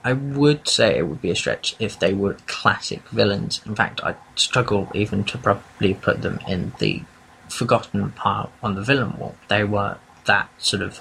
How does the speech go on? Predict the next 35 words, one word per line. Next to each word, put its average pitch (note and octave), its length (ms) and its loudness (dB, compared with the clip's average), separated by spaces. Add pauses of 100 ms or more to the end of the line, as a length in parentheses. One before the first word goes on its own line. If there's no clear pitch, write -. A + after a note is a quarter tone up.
(140)
unessential. A2 640 2
I B2 100 4
don't D3+ 240 6
think B2 140 0
they A2+ 100 2
really A2 260 4
brought G#2+ 320 4
anything G#2 440 0 (340)
to B2 200 6
the G#2+ 60 2
storyline - 560 2
at - 220 -4
all. E2+ 180 2 (460)
As F3+ 420 2
for D3 500 2
the C#3+ 180 0
art, E3 340 4
I'm F3 140 6
not A#3 300 2
a D#3 40 4
massive D#3+ 480 4
fan D#3 280 0
of C#3 80 -4
Scott - 320 -4 (120)
Dan-, C3 320 0 (140)
McDaniel's B2 720 2
style. D3 640 0 (160)
I B2 100 4
think B2 360 0 (300)
that A#2 420 2 (640)
there A#2 320 6
are A2 480 2
issues B2+ 400 0
with C3 120 0
it. C#3 220 -4